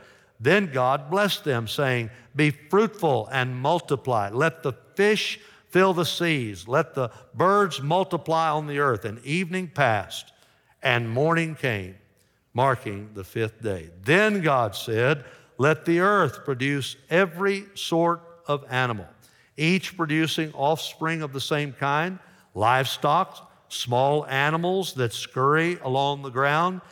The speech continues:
and wild animals." And that is what happened. God made all sorts of wild animals, livestock, and small animals, each able to produce offspring of the same kind.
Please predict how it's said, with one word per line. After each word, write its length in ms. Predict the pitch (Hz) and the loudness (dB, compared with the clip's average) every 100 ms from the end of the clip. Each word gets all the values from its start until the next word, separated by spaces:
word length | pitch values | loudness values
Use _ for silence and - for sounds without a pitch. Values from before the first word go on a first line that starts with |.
| - _ | -20 _
and 220 | 110 107 101 | -6 -4 0
wild 440 | 127 151 160 151 | 2 4 2 -2
animals." 680 | 143 151 165 175 185 180 - - _ - | -2 -2 -2 -4 -4 -4 -10 -16 _ -14
And 160 | 95 | -2
that 320 | 117 143 160 - | 2 4 2 -2
is 160 | 165 - | -6 -2
what 120 | 180 | 2
happened. 380 | 175 180 - 85 - - | 2 0 -4 -18 -20 -6
God 360 | 113 135 151 135 | 0 2 2 -2
made 340 | 151 160 165 - _ _ | -2 -2 -4 -10 _ _
all 340 | 147 175 208 196 | 0 2 4 2
sorts 560 | - 196 165 110 - - | 0 0 0 0 -8 -10
of 160 | 123 | -10
wild 440 | 107 135 147 160 151 | -2 2 2 2 -2
animals, 720 | 151 160 147 113 90 - - _ _ - | -2 -2 -2 -6 -12 -16 -18 _ _ -6
livestock, 800 | 113 131 151 131 - 131 107 95 - | 2 4 4 0 -2 0 0 -2 -12
and 100 | 104 | -14
small 460 | - 131 143 147 | -8 -2 0 0
animals, 520 | 135 131 117 92 - - | -2 -4 -4 -10 -16 -8
each 460 | 147 190 185 - - _ - | -4 -4 -4 -12 -14 _ -2
able 400 | 151 170 165 175 | 2 2 2 -2
to 120 | 165 | -4
produce 540 | 135 143 135 156 156 - - | -6 -6 -4 -4 -4 -6 0
offspring 640 | 156 151 - - 156 156 | 0 0 -8 -4 -4 -2
of 120 | 135 | -6
the 100 | 123 | -8
same 320 | - 147 151 | -4 -2 -2
kind. 360 | 143 127 113 | -2 0 0